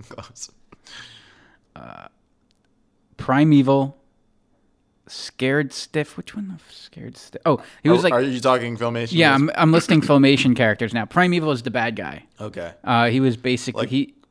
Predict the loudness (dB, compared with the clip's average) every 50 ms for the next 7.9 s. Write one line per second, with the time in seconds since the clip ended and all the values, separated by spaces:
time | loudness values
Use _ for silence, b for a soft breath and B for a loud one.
0 | _ _ _ _ -8 -2 2 4 4 4 4 4 2 2 2 2 0 -4 -6 -10
1 | _ _ _ _ _ _ _ _ _ _ _ _ _ -8 -6 -6 -6 -6 -10 _
2 | _ _ _ _ _ _ _ _ _ _ _ _ -20 -14 -8 -4 -4 -4 -4 -4
3 | -4 -4 -4 -4 -4 -8 -10 -14 -16 -20 _ _ -16 -12 -12 -10 -10 -8 -10 -10
4 | -8 -8 -8 -8 -8 -8 -8 -6 -6 -6 -8 -10 -14 -16 -14 -14 -16 -16 -16 -16
5 | -14 -14 -14 -14 -12 -12 -12 -12 -12 -14 -18 _ _ _ _ _ _ _ _ _
6 | _ _ _ _ _ _ _ _ _ _ _ _ _ _ _ _ _ _ -20 -20
7 | -20 _ -18 -18 -16 -16 -16 -18 -20 -20 -20 -20 -20 -20 -20 -20 -20 -20